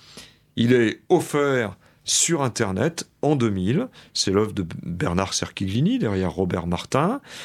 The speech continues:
Et on sait qu'en quatre-vingts, en deux mille et quelques, euh, eh bien, il vient d'être offert sur,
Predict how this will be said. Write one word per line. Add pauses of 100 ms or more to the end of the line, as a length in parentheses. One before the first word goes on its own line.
(240)
Et
on
sait
qu'en
quatre-vingts, (460)
en
deux
mille
et
quelques, (340)
euh,
eh
bien,
il
vient
d'être
offert (400)
sur,